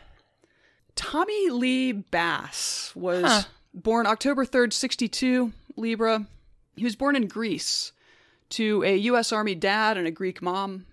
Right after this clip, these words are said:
Speaker 1: And in a bit of foreshadowing, his father proposed to his mother the first time he met her, and they were married five days later.
Speaker 2: Oh, well, that's okay.
Speaker 1: Sure. Tiny problem. His mother, Vasiliki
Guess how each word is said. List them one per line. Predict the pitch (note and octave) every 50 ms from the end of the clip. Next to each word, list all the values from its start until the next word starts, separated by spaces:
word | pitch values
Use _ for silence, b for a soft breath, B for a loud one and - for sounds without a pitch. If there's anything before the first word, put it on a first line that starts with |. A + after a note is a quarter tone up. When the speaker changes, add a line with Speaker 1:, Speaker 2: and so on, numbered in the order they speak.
| _ _
Speaker 1:
And | F#3+ F#3 F3+ F3
in | F3 G3
a | G3
bit | F3 G#3+ G#3+
of | G#3
foreshadowing, | - A3 G#3 - - B3+ B3 B3+ B3+ B3+ B3+ B3+ A#3+ G#3+
his | A#3 A#3 -
father | - C4 C4+ C#4 D4 C4
proposed | - C4+ - - D#4 E4+ E4+ - -
to | A#3
his | G#3 G3+ F#3+
mother | G3 G3 G3+ G#3 G3+ G3
the | F#3+
first | F#3 - A3 A3 -
time | - G3+ G3
he | G#3 F#3
met | G3+ A#3+ B3 A#3
her, | A#3 A3 G#3+ b b b b b b b b b
and | - A3+ A#3
they | A#3 A3+
were | A#3 A3+
married | G3 E3+ E3+ E3+ E3+ -
five | E3+ D#3+ D#3
days | E3 D3+ E3 -
later. | D#3+ E3 E3 D#3+ D#3+ - _ _ _ _ _ _ _ _ -
Speaker 2:
Oh, | - A4 A#4+ A4 E4+ D4 C#4
well, | D4+ D4 D4 C4+
that's | E4 E4+ F4+ F#4 F#4+ F#4 - - - - - - - _ _ _ _ _ _ _ _ _ _ _ _ _ _ _ _ _ _ -
okay. | D#3+ E3+ F#3 G3 - - D4+ F4+ E4+ C#4 A#3+
Speaker 1:
Sure. | - - - G3 C4+ - - _ _
Tiny | - G#3 F#3+ G3 G3+ G3
problem. | - F#3+ G3 A#3+ B3+ - G3+ G#3+ A3 - - _ _
His | - G#3 F#3+ -
mother, | G#3 G#3+ A#3+ A3 F3+ F3+ F#3 G3 F#3 - _ _ _ _ _ _ _ _ _ _ _ _ _ _ _ _ _ _ _ _ _ _ _ _ _ _ _ _ _
Vasiliki | F#3+ F#3+ F#3+ G3 G#3+ A3 - A#3+ G3+ F#3 G#3 A#3 - - G#3 F#3+ E3+ E3